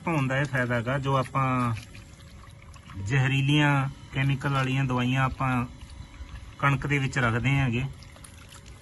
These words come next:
ਉਹਦੀ ਜਿਹੜੀ ਜ਼ਹਿਰ ਹੈ ਉਹ ਸਾਫ਼ ਹੋ ਜਾਂਦੀ ਹੈ।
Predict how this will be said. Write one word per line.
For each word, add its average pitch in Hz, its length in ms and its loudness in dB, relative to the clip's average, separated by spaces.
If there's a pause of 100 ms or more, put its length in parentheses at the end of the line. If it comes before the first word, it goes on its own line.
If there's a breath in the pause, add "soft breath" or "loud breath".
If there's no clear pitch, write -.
(340)
ਉਹਦੀ 151 260 2
ਜਿਹੜੀ 165 200 4
ਜ਼ਹਿਰ 135 400 4
ਹੈ 151 80 8
ਉਹ 151 240 2
ਸਾਫ਼ 120 380 0
ਹੋ 147 80 2
ਜਾਂਦੀ 131 360 2
ਹੈ। 135 100 2